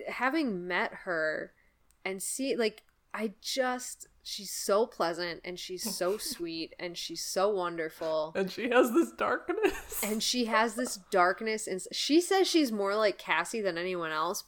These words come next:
Speaker 1: but I'm not <laughs> convinced.
Speaker 2: <laughs>
Speaker 1: She's got a darkness inside of her that, like,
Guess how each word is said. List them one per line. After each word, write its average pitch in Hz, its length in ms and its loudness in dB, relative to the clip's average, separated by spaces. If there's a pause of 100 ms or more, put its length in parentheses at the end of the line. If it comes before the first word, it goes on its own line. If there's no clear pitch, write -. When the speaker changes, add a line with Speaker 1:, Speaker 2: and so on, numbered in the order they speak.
Speaker 1:
but 202 280 6
I'm 320 300 4
not 226 300 4
<laughs> - 20 -12
convinced. 254 1000 8 (360)
Speaker 2:
<laughs> - 380 -8
Speaker 1:
She's 349 320 4
got 302 340 4
a 185 80 2
darkness 190 640 2
inside 180 580 0
of 165 120 -8
her 165 240 -2
that, 165 300 0
like, 170 520 -6